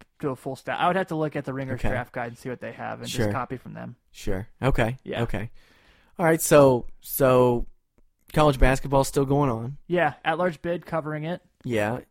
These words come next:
Speaker 1: We'll have a Thursday, we'll have our Sweet sixteen preview show up. Um, so be on the lookout for that.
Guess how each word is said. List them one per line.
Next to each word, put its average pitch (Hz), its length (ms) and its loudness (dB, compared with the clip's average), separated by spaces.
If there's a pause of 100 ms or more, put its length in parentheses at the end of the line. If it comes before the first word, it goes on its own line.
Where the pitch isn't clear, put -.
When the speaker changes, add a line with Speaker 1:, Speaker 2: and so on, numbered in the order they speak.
Speaker 1:
We'll 160 160 -4
have 165 160 2
a 160 40 0
Thursday, 180 460 -4
we'll 160 120 0
have 156 120 -2
our 147 100 -4
Sweet 160 260 -10
sixteen 160 440 -10
preview 139 340 -8
show 131 280 -6
up. 135 260 -4 (680)
Um, 131 260 -6
so 135 160 -10
be 139 120 -6
on 143 80 -4
the 143 60 -8
lookout 143 300 -6
for 175 100 -8
that. 143 240 -6